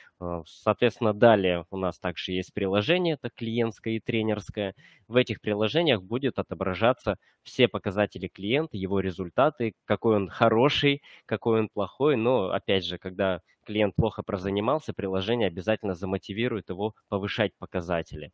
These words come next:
Также с нашей системой тренеры уже выступают в роли фитнес-эксперта, опираясь не только на свои многочисленные знания,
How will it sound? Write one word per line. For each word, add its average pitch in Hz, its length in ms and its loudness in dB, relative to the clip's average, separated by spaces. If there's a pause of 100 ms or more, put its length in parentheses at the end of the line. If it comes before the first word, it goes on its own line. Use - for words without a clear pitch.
(340)
Также 127 280 0
с - 100 -8
нашей 107 280 0
системой 131 600 -2 (280)
тренеры 123 540 6
уже 98 340 -2
выступают 110 580 -2
в 98 40 -8
роли 101 240 -4
фитнес-эксперта, 95 1040 -4
опираясь 110 540 2
не 104 100 -4
только 107 400 -2
на 98 320 0
свои 101 540 -2
многочисленные 95 800 -6
знания, 147 500 0